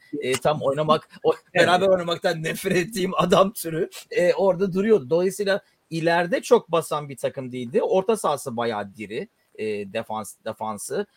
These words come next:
Speaker 1: Ben orada bazen İrfan fazla fantaziye kaçıyor yine dediğimiz, geçen maçta da konuşmuştuk. Ama mesela Osayi, o Osman, e, e, demin attığı yorumda mesela Osayi attığı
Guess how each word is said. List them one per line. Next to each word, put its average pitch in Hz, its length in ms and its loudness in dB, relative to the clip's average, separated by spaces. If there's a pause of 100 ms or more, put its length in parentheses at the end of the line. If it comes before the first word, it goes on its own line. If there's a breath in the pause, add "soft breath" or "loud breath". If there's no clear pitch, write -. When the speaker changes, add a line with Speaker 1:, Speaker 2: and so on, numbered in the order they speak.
(220)
Speaker 1:
Ben 165 360 2
orada 226 440 6
bazen 214 560 2
İrfan 220 640 -2 (400)
fazla 151 340 0
fantaziye 135 580 -4
kaçıyor 117 640 -4
yine 113 400 -6
dediğimiz, 110 600 -8
geçen 131 260 -2
maçta 131 300 -2
da 123 80 -2
konuşmuştuk. 110 600 -12 (380)
Ama 196 420 4 (140)
mesela 135 340 0
Osayi, 151 580 0
o 123 300 0
Osman, 139 460 -6
e, 117 300 -2 (460)
e, 104 100 -4 (280)
demin 123 300 -6
attığı 117 320 -4
yorumda 120 480 -2
mesela 113 380 -2 (420)
Osayi 135 480 4
attığı 110 420 -4